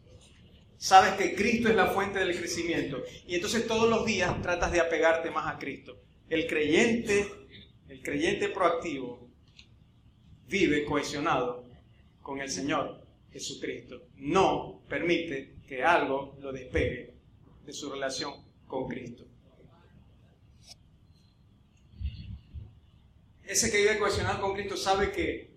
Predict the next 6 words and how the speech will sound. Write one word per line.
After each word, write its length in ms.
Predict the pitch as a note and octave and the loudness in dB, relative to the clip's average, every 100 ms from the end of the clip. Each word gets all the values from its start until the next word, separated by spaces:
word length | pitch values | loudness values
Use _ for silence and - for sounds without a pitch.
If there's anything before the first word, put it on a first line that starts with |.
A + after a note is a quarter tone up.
| - - - - - - - - - - - - - _ - _ - - | -20 -20 -20 -20 -18 -18 -18 -20 -20 -20 -20 -20 -20 _ -20 _ -20 -6
hay 240 | D#3 E3+ | -4 -2
que 140 | F#3 - | -4 -4
sostener 480 | E3+ - E3+ E3+ | -6 -4 -2 0
a 40 | E3+ | 2
la 140 | D#3+ | 0
iglesia 460 | D#3 D3+ - - | 0 -4 -4 -10